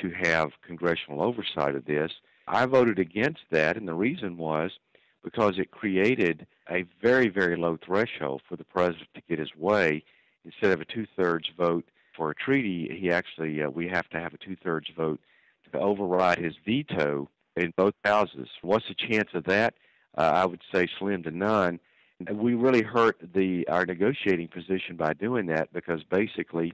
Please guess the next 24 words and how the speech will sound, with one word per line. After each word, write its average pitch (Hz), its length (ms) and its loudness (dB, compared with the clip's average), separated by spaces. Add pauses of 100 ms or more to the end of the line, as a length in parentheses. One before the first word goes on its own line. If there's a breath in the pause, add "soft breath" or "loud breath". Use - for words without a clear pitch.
the 92 80 -4
president 107 500 -2
didn't 101 300 0
have 98 200 -2
to 92 100 -6
worry 110 380 0
about 76 320 0
disapproval. 76 640 -8
He 82 120 -10
could - 200 -8
pretty 127 200 0
much 104 340 -2
give 98 180 0
in 90 120 -6
to 73 160 -10
anything 95 540 -6
he 85 100 -10
wanted 87 600 -2 (200)
so 104 120 2
that 92 160 0
he 104 120 -6
could 87 220 -8
get 98 220 0
this, 90 220 2